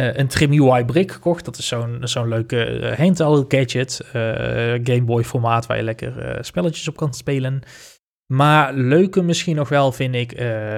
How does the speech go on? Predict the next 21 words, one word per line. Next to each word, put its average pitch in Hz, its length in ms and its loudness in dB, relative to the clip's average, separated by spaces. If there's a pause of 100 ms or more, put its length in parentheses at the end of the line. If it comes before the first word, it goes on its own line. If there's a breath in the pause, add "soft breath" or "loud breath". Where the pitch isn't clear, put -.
(140)
de, 110 360 -2
eh, 110 420 -6
mijn, 175 360 2
mijn 220 180 -2
nieuwe 262 280 4
M 208 40 2
P 180 160 2
drie-speler. 233 800 -2
Het 160 160 -4
is, 180 260 -4
eh, 151 140 4
negentien 165 400 2
achtennegentig, 185 600 2
jongens. 131 440 -2
Eh, 110 200 -2
kom 147 140 -2
maar 123 120 0
door. 117 400 0
Eh, 110 440 -4 (680 soft breath)
de, 117 300 2
de 120 180 2